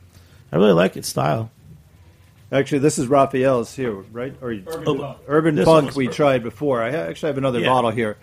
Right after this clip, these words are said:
Speaker 2: Um, this was something we did with, we captured a yeast. This is sort of what Raphael was talking about earlier, that's something he's doing it with local yeasts. Uh, we captured a, um, an airborne yeast that was actually during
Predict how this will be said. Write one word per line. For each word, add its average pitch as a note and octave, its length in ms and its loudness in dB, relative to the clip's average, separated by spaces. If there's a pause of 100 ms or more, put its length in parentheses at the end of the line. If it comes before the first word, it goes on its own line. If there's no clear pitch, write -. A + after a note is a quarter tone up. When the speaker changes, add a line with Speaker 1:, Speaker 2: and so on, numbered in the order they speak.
(560)
Speaker 2:
Um, B2+ 640 2
this D#3 260 2
was G3+ 160 4
something E3 320 2
we C#3 140 0
did C3 320 2
with, B2 340 -2
we A#2+ 120 -2
captured B2+ 580 -4
a A2+ 60 -4
yeast. A#2 340 -4
This B2 160 -4
is A#2 140 -8
sort B2 200 -2
of G#2+ 80 -6
what A2 220 -6
Raphael A#2+ 460 0
was A#2+ 120 -2
talking A#2 260 -6
about G#2 180 -6
earlier, A2 320 -8
that's G#2 160 -16
something A2 280 -10
he's A2+ 240 -8
doing A2 300 -6
it G2+ 120 -12 (120)
with A#2+ 180 -10
local A#2 380 -4
yeasts. A2+ 560 -6 (720)
Uh, A2+ 260 2
we A#2+ 120 -2
captured C3+ 560 0
a, A2 380 -2 (180)
um, G2+ 560 -6 (580)
an A#2+ 140 -8
airborne C#3 460 -2
yeast B2 260 -6
that A#2+ 80 -12
was A2 160 -16
actually C3 400 -4
during A2+ 440 -2